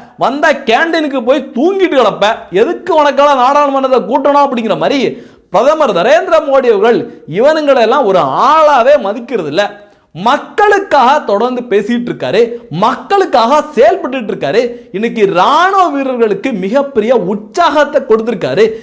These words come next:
எதிரி நாடுகளுக்கு சரியான பதிலடியும் கொடுத்திருக்காரு. இனிமே இந்த சில்லற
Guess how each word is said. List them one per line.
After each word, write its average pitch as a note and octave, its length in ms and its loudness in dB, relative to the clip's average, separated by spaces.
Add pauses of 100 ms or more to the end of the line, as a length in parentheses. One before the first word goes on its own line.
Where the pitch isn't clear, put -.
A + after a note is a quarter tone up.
(160)
எதிரி E4 480 0
நாடுகளுக்கு C4+ 760 -2
சரியான C4 640 0
பதிலடியும் D4 640 0
கொடுத்திருக்காரு. A#3+ 440 0 (260)
இனிமே D#4 340 0
இந்த D4 160 2
சில்லற C#4+ 460 2